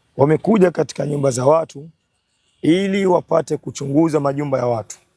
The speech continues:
Nyumba yao iko na T V aina gani? Nyumba yao iko na T V inchi ngapi? Nyumba yao iko na makochi ama haina makochi? Nyumba yao iko na rangi ndani ama haina rangi? Mke wake ni mnene au ni mwembamba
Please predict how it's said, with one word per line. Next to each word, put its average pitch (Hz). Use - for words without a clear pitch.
Nyumba 151
yao 175
iko 151
na 143
T 135
V 160
aina 123
gani? 135
Nyumba 151
yao 160
iko 185
na 165
T 151
V 180
inchi 165
ngapi? 165
Nyumba 156
yao 185
iko 165
na 156
makochi 151
ama 143
haina 127
makochi? 104
Nyumba 165
yao 226
iko 190
na 180
rangi 202
ndani 185
ama 165
haina 147
rangi? 117
Mke 135
wake 175
ni 165
mnene 165
au 160
ni 147
mwembamba 139